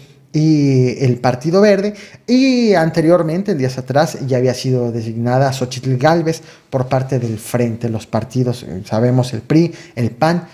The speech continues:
y el P R D. Por definirse lo que va a ocurrir en Movimiento Ciudadano, más los independientes. Han pasado muchas cosas que, como les decía, no puedo, no puedo simplemente omitir.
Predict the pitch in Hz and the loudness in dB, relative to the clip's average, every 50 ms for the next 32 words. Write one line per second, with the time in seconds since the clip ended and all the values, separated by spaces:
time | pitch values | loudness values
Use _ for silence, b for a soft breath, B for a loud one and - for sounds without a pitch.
0 | B B B B - 175 175 180 190 - - 151 139 131 127 120 - - 147 147 | B B B B -2 0 2 2 2 0 2 2 2 2 2 0 -2 -2 0 2
1 | 147 143 139 139 131 123 127 127 113 120 117 117 B B B B B B - - | 2 4 2 2 2 0 0 -2 -2 -2 -6 -6 B B B B B B 0 4
2 | 175 170 170 160 175 170 - 180 175 175 208 240 262 240 - - 190 151 127 131 | 4 4 4 2 0 -2 -2 -4 -2 0 2 2 0 0 -2 -4 -4 -4 -2 -2
3 | 127 127 - 135 127 139 160 165 160 - 131 123 131 143 156 156 151 139 127 120 | -2 -2 -2 0 2 2 2 2 0 -4 -6 -4 -4 -2 -2 -2 -2 -2 -2 -2
4 | 120 120 123 139 143 139 131 - - 135 123 117 120 131 147 165 170 165 151 131 | -2 -2 -2 -4 -4 -4 -8 -6 -2 -2 0 2 2 2 0 0 -2 -2 -2 0
5 | 127 135 131 131 131 - - 131 120 113 113 - 117 117 117 113 123 135 147 147 | 0 0 0 -2 -2 -4 -4 -4 -2 -4 -4 -4 -4 -4 -4 -2 0 0 0 0
6 | 143 135 127 117 - B B B B B B B _ - - 175 185 - 180 170 | -2 -4 -6 -6 -8 B B B B B B B _ 0 2 2 2 2 0 0
7 | - 196 185 185 165 175 180 175 - 156 139 - - 175 170 - - 156 135 - | 0 0 0 0 0 -2 -4 -4 -4 -6 -8 -4 -2 -2 -2 -2 -2 -8 -8 -8
8 | 147 127 - 131 127 123 123 120 123 117 - 120 - - 143 151 143 127 123 139 | -10 -8 -6 -4 -4 -2 -2 -2 -4 -4 -4 -6 -6 -2 0 0 0 0 0 0
9 | 139 131 135 147 139 139 139 131 135 B B B B B B - 139 143 - 202 | 0 0 0 2 2 2 0 -2 -4 B B B B B B -4 -2 0 4 4
10 | 208 202 202 196 - - 202 185 180 165 147 151 160 160 160 - 151 135 127 123 | 6 6 4 4 2 0 -2 -2 -2 -2 -2 -2 -4 -6 -4 -2 0 0 0 -2
11 | 117 110 - - - - | -4 -8 -10 -12 -14 -16